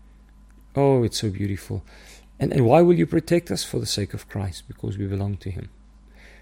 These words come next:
Father, so we pray, please, in Jesus' name, that you will enable us to understand things as things unfold,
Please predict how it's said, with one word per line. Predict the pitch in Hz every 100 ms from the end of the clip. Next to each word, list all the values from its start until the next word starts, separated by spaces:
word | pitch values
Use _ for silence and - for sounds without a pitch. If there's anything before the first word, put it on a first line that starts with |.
| -
Father, | - 175 156
so | -
we | 160 139
pray, | - 131 107 110
please, | 107 110 110 - -
in | 113
Jesus' | 110 117 110 - -
name, | - 101 - - - - - - - - - - - - -
that | 120 120 -
you | 131
will | 127 131 123 98 - - - - - - - - - - -
enable | 117 - 151 139
us | 107
to | -
understand | - 120 - 135 139 127 101 - - - - - - - - - - - - -
things | 135 135 113
as | 127 117 -
things | 127 117
unfold, | 120 107 117 117 117 113